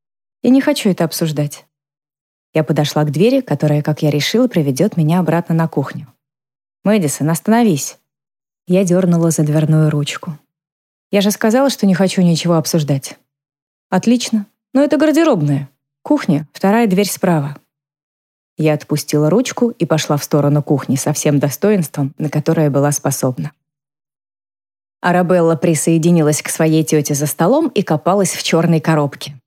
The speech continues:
"Доброе утро", сказала я, скользнув на стул рядом с ней. "Есть что-нибудь интересное?" "Сплошной хлам, если честно.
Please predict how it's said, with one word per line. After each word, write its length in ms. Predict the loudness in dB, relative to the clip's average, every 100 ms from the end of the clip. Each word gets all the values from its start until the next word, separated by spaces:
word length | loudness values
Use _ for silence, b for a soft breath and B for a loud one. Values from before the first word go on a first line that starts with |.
| _ _ _ _ _ _ _ _ -8
"Доброе 380 | 0 2 4 4
утро", 340 | 2 -2 -6 -10 -14
сказала 440 | -4 0 2 2
я, 260 | 2 0 -2
скользнув 500 | -2 -2 0 -2 -2
на 120 | -2
стул 200 | 0 0
рядом 320 | 2 2 0
с 140 | -2
ней. 240 | -4 -4 -8 _ _ _ _ _ _ -2
"Есть 180 | -2
что-нибудь 400 | 0 2 2 2
интересное?" 640 | 0 2 0 0 0 -2 -2 _ _ _ _ _ _ -16
"Сплошной 460 | -2 -2 0 -2
хлам, 240 | 0 2 2
если 260 | 0 -2
честно. 460 | -2 -2 -4 -8